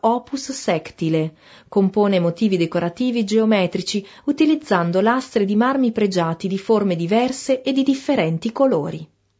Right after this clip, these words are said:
Quanto resta è pertinente alla sottofondazione pavimentale, vale a dire lo strato preparatorio per la posa delle lastre, costituito dalla gettata di coccio pesto in cui erano inserite pareti di anfore opportunamente tagliate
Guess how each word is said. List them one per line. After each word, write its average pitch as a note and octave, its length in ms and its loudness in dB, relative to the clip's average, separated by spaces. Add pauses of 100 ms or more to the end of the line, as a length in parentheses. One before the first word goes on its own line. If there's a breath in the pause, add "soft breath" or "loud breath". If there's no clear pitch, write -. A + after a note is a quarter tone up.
(400)
Quanto D4+ 320 2
resta F#3+ 480 0
è C4 140 -2
pertinente C#4+ 560 2
alla A#3 120 4
sottofondazione B3 1040 0
pavimentale, F#3+ 840 0 (240 loud breath)
vale D#3+ 240 0
a E3 40 0
dire A#3+ 300 4
lo G3+ 100 2
strato B3+ 380 0
preparatorio G3 800 0
per G#3+ 160 -2
la G#3+ 140 0
posa C4+ 340 2
delle A3+ 220 2
lastre, E3 580 -2 (180 loud breath)
costituito G#3 600 0
dalla F3 200 2
gettata F3+ 460 0
di E3 120 -4
coccio E3+ 340 -2
pesto C4+ 480 0 (160 loud breath)
in C4 140 0
cui C#4+ 200 2
erano C4 300 2
inserite A#3 560 0
pareti A#3+ 420 0
di G3 140 0
anfore F3 400 0
opportunamente G3 760 0
tagliate F#3+ 600 0